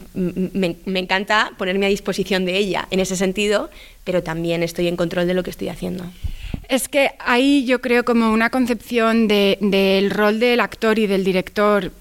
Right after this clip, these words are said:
Speaker 2: mm, muchas veces que parece como que el actor es un monigote que responde a unas directrices y un director.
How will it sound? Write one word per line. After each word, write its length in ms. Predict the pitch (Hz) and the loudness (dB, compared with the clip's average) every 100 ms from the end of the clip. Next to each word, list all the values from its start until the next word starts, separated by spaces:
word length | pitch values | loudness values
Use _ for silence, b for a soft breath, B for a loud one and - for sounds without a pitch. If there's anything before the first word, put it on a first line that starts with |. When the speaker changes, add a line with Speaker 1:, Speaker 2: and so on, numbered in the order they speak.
| - | -2
Speaker 2:
mm, 220 | 202 190 180 | 0 0 2
muchas 440 | 208 196 220 190 | 0 2 0 0
veces 380 | 202 208 208 185 | 0 0 -2 -2
que 100 | 208 | -4
parece 400 | - 180 190 226 | 0 0 0 0
como 240 | 214 202 196 | 0 0 0
que 360 | 196 185 185 180 | 0 2 2 0
el 140 | 185 | 0
actor 360 | 175 - 208 208 | -2 -2 -2 0
es 120 | 190 | 0
un 80 | 208 | 0
monigote 500 | 196 185 165 185 196 | 2 2 2 0 0
que 100 | 190 | 0
responde 600 | 185 - 190 185 190 190 - | -2 -2 0 2 2 2 2
a 100 | 180 | 2
unas 220 | 185 185 | 2 0
directrices 540 | 180 175 - 170 180 | -2 -2 -2 0 0
y 40 | 185 | 2
un 80 | 185 | 2
director. 480 | 175 - - 175 | 0 0 0 0